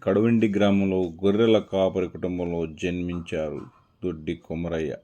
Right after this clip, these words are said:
అన్న దొడ్డి మల్లయ్యతో కలిసి గ్రామంలో కమ్యూనిస్ట్ పార్టీ కార్యకలాపాల్లో పాల్గొన్నారు. హైదరాబాద్ సంస్థానంలో భూస్వాముల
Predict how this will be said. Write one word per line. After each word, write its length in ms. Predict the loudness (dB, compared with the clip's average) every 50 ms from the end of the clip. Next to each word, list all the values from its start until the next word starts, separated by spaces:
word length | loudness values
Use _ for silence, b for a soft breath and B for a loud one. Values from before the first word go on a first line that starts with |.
| _ _ _ b b b b b b b b -4
అన్న 260 | 0 2 2 4 2 2
దొడ్డి 400 | 2 0 -2 -2 0 2 2 2
మల్లయ్యతో 640 | 4 4 4 4 4 4 4 2 2 0 -2 -4 -4 -4 -4
కలిసి 320 | -4 -4 -6 -8 -10 -12 -8 -4 -2
గ్రామంలో 520 | -2 0 0 0 0 0 0 0 -2 -4 -6 _ _ -2
కమ్యూనిస్ట్ 400 | 0 0 0 0 -2 -4 -10 -10 -4 -4
పార్టీ 260 | -4 -4 -4 -8 -14
కార్యకలాపాల్లో 960 | -6 -4 -2 -2 -2 -4 -6 -4 -4 -4 -4 -4 -6 -6 -6 -6 -6 -6 -6 -8 -10 -12 -16 -20 _ _ _ _ _ _ _ -8
పాల్గొన్నారు. 680 | -6 -6 -6 -6 -6 -8 -8 -8 -8 -10 -10 -12 -12 -14 _ _ b b b b b b b b b b b b b
హైదరాబాద్ 600 | 0 2 2 6 10 10 12 12 12 12 10 8 6
సంస్థానంలో 840 | 2 -2 -2 -2 -2 -2 -2 0 2 2 2 0 0 2 0 0
భూస్వాముల 840 | 0 -2 0 0 0 0 -2 -6 -6 -2 0 2 2 2 2 0